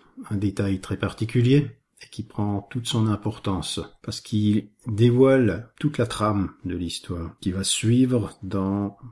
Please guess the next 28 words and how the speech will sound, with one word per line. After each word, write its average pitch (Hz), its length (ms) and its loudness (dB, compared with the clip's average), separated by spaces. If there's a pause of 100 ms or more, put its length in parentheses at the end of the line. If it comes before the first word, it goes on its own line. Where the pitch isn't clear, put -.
(120)
le 95 140 -4
reste 98 380 -2
du 85 160 -10
texte. - 480 -8 (340)
Nous 104 60 -2
sommes 120 480 2
dans 95 320 -2 (260)
un 101 120 0
livre 104 260 0
de 95 80 -2
révélation, 92 680 0 (460)
et 120 60 -10
le 117 60 -10
Seigneur 135 360 4
nous 113 120 6
dit 113 160 4
donc 156 400 4
que 104 340 2
sur - 320 -2
la 123 80 2
première 156 400 6
partie 123 600 0 (640)
de 120 60 0
ce 113 100 -6
que 120 80 0
nous 110 160 2
pouvons 104 360 0
lire, 117 560 2